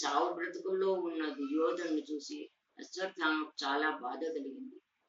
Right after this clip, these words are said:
"ఈయన సొమ్ము తిని కదా మేము ఇన్నాళ్ళు బ్రతికినాం, ఈయన రుణం ఎలా తీర్చుకోవాలి? పాండవుల తలలు తెగ నరికి నీకు తీసుకొచ్చి చూపుతానని" చెప్పినాడు. ఆ విధంగా రాత్రిపూట గుడారంలో నిద్రిస్తున్న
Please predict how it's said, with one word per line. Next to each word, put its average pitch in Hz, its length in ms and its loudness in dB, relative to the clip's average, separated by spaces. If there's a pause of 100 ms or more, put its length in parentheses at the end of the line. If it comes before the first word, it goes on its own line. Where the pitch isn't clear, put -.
(140)
"ఈయన 160 220 6
సొమ్ము 151 360 0
తిని 165 240 0
కదా 160 340 2
మేము 165 260 0
ఇన్నాళ్ళు 151 420 2
బ్రతికినాం, 147 680 -4
ఈయన 151 240 0
రుణం 165 340 -2
ఎలా 165 320 2
తీర్చుకోవాలి? 139 680 -2 (420)
పాండవుల 190 640 4
తలలు 156 440 2
తెగ 156 340 0
నరికి 202 300 2
నీకు 185 260 -2
తీసుకొచ్చి 170 600 -4
చూపుతానని" 147 680 -4
చెప్పినాడు. 135 800 -4 (600)
ఆ 190 160 10
విధంగా 165 600 2
రాత్రిపూట 151 680 -4
గుడారంలో 180 760 4
నిద్రిస్తున్న 143 840 -2